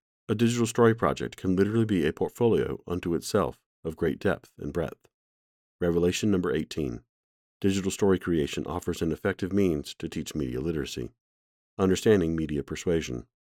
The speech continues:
Digital storytelling is also an effective vehicle for teaching another kind of literacy that is becoming increasingly important as our students spend more and more time in a media-saturated culture, media literacy.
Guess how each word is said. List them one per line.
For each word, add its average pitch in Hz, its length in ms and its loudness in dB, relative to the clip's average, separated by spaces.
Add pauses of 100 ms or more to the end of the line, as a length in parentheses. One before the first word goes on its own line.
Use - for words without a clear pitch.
(200)
Digital 123 280 0
storytelling 104 540 4
is 85 140 2
also 101 320 2
an 85 80 2
effective 85 420 -2
vehicle 92 380 2
for - 160 -10
teaching 104 340 -4
another 90 240 0
kind 80 200 -2
of 78 120 -4
literacy 85 440 -2 (340)
that 90 80 4
is 90 120 2
becoming 90 340 2
increasingly 90 540 2
important 92 520 -2 (220)
as 85 140 -4
our 80 80 -2
students 98 400 -2
spend 82 280 0
more 95 240 4
and 104 80 0
more 107 140 0
time 69 360 -4 (280)
in 92 100 4
a 92 60 8
media-saturated 90 800 2
culture, 64 420 -6 (400)
media 71 260 -4
literacy. 67 500 -4